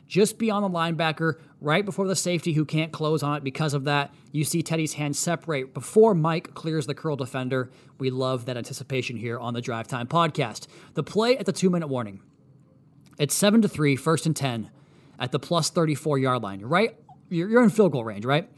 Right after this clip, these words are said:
Tyreek and Jalen run a switch release to the wide side of the field, the field, and Chase Edmonds runs a swing route against an outflanked linebacker. Chase is three steps outside the hash, and the man covering him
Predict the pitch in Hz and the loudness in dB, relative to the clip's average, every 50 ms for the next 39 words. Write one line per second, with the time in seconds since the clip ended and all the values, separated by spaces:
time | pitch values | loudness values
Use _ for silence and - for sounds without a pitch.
0 | - - - - - - - 196 220 233 214 214 220 220 220 - - 190 180 151 | -20 -20 -20 -20 -18 -4 0 2 4 6 6 6 6 4 4 0 0 0 2 2
1 | 160 170 165 170 156 143 143 131 123 - - - 214 254 - - - 196 175 151 | 2 2 2 2 2 0 0 -2 -4 -6 0 4 4 4 4 2 0 0 2 2
2 | 156 151 147 - - - - 151 135 120 135 131 135 147 170 202 208 170 - 196 | 2 2 2 0 -2 -2 -2 -2 -2 -2 -2 0 2 4 4 4 2 2 0 0
3 | 175 165 151 131 123 - - 113 110 110 120 120 113 - 131 - - 120 107 113 | 0 0 -2 -4 -6 -6 -6 -6 -4 -6 -6 -8 -8 -10 -8 -6 -6 -6 -4 -6
4 | 127 117 - - - - - - _ _ 151 143 143 143 143 - - 202 254 254 | -8 -12 -14 -18 -20 -20 -20 -20 _ _ -2 0 0 0 0 0 2 2 2 2
5 | - - - - - - - _ _ - 220 240 233 208 185 175 175 143 143 165 | 2 0 -2 -4 -8 -12 -20 _ _ 0 2 2 4 4 4 2 2 0 0 0
6 | 160 156 143 139 131 - - - 208 262 294 254 180 151 139 135 156 - 147 143 | 0 2 2 0 -2 -2 -2 0 2 2 2 2 0 0 0 0 0 -2 -4 -4
7 | 131 160 156 - - 151 139 - - 160 180 - 165 - - 190 180 170 - 147 | -2 -2 -2 -4 -4 -8 -8 -4 0 0 0 0 -2 -4 -4 -2 -2 -2 -2 -2
8 | 151 147 147 143 131 120 104 104 - - 107 98 - _ _ - - - - - | 0 0 0 0 -2 -4 -6 -10 -12 -14 -14 -16 -16 _ _ -20 -20 -20 -20 -14
9 | - - 175 233 269 - - 202 147 - - - 160 135 165 220 247 - - - | -4 0 2 2 2 2 0 -2 -2 -4 -6 -6 -2 0 0 2 0 0 -2 -2
10 | 226 208 190 - - - 170 165 180 - - - 165 151 139 120 117 - - 151 | -2 -2 -2 -4 -4 -2 0 0 0 0 -2 -2 -2 -2 -2 -4 -6 -6 -2 -2
11 | 147 127 120 120 - - - 156 143 139 131 135 147 175 190 190 180 - - - | 0 0 -2 -4 -6 -6 -4 -4 -2 -2 -2 -2 -2 0 0 0 0 -2 -2 -2
12 | - 262 262 196 202 180 165 143 135 139 135 143 143 | 0 2 2 2 2 2 0 0 0 0 0 0 -2